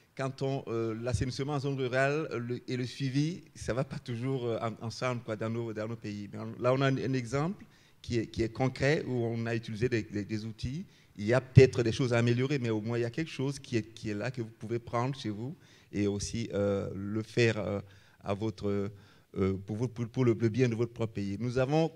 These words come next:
comme tout à l'heure, euh, droit à trois minutes pour les questions-réponses.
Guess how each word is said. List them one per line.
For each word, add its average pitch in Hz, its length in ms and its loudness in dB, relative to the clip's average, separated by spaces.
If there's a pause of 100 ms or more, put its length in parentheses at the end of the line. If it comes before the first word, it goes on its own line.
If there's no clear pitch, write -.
comme 143 240 4
tout - 200 -10
à 123 120 8
l'heure, 131 280 4
euh, 113 320 4
droit 131 300 4
à 113 380 6
trois 151 260 0
minutes 147 500 -2
pour 131 160 -4
les 120 100 0
questions-réponses. 120 840 -4